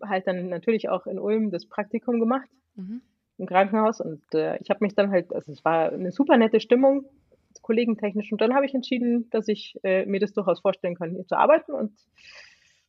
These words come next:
Speaker 1: bin dann relativ schnell quasi umge-, umgeschwenkt von dem freiwilligen Wehrdienst dann in das, äh, S A Z, also Soldat auf Zeitverhältnis.
Speaker 2: Ah,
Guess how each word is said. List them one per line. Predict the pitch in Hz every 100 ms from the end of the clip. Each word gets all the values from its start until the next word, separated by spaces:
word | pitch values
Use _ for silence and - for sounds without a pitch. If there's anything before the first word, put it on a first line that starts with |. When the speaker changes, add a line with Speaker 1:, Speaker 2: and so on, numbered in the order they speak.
| _ _ -
Speaker 1:
bin | 240
dann | 226
relativ | 208 226 240 240 -
schnell | - 226 226
quasi | 226 214 220
umge-, | 233 254 240 233 233
umgeschwenkt | 240 247 233 233 240 240
von | - 220
dem | 208 208
freiwilligen | 196 196 196 190 170
Wehrdienst | 196 208 202 -
dann | 170 175 175
in | - 185 170 170 170 _ _ _
das, | - 175 180 - -
äh, | - 165 - - _ -
S | 180
A | 180
Z, | 214 208
also | - 156 160 160 _
Soldat | - 175 190 185
auf | -
Zeitverhältnis. | 220 220 - 190 202 214 208 - _ - - 139
Speaker 2:
Ah, | 214 156